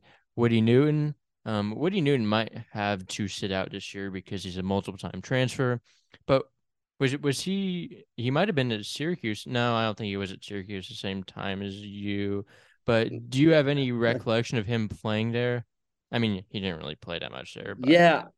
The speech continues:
Speaker 2: I think I'm trying to recall his being on, on, on the roster. Uh, I,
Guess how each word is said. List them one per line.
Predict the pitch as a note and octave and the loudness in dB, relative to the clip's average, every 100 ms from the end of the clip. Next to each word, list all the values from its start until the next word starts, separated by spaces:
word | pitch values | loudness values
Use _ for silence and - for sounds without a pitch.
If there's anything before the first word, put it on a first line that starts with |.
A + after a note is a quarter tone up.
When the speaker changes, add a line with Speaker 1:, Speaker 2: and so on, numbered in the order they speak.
| _ | _
Speaker 2:
I | B2+ C3+ | -6 -2
think | C3+ G#3+ G#3+ - _ | 4 4 4 -12 _
I'm | C3+ C#3+ | 2 2
trying | D3 G#3+ | 2 2
to | A3 | 4
recall | E3 D#3 D#3+ D3 | 2 4 8 8
his | C3 C3 B2+ | 8 4 4
being | - B2+ B2+ B2 | -2 -4 -2 0
on, | A2+ A2+ - | -2 -2 0
on, | A2 G#2+ | 0 4
on | B2+ | 4
the | B2 | 4
roster. | A2 G2+ F#2 F2 - E2+ F2 | 4 4 2 -2 0 2 2
Uh, | - G2 F#2 F#2 F2+ - _ _ | 2 2 4 2 0 -18 _ _
I, | G#2+ | -12